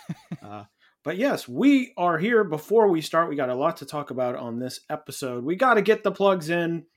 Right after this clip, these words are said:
Speaker 2: The first plug, of course, follow us on Twitter at J Bomb Audio. We have not left Twitter yet. No one has tried to impersonate us yet. Uh, you can follow us at J Bomb Audio, follow Kelly at Comic Geek Kelly, and follow me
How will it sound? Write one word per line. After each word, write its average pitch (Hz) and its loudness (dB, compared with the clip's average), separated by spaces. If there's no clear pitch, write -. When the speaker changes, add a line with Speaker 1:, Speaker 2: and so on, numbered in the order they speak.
Speaker 2:
The 208 0
first 196 -4
plug, 165 0
of 170 -4
course, 156 0
follow 214 4
us 160 0
on 151 -2
Twitter 139 -4
at 175 -4
J 156 -2
Bomb 147 0
Audio. 131 0
We 151 -4
have 139 -4
not 165 0
left 139 -2
Twitter 123 -8
yet. 120 -6
No 151 0
one 156 0
has 120 -8
tried 123 -4
to 120 -12
impersonate 123 -8
us 107 -10
yet. 143 -4
Uh, 104 -14
you 139 -4
can 135 -8
follow 139 -2
us 120 -10
at 202 0
J 160 2
Bomb 139 0
Audio, 135 0
follow 180 2
Kelly 156 0
at 185 -6
Comic 160 -2
Geek 139 -2
Kelly, 147 0
and 131 -4
follow 143 2
me 127 0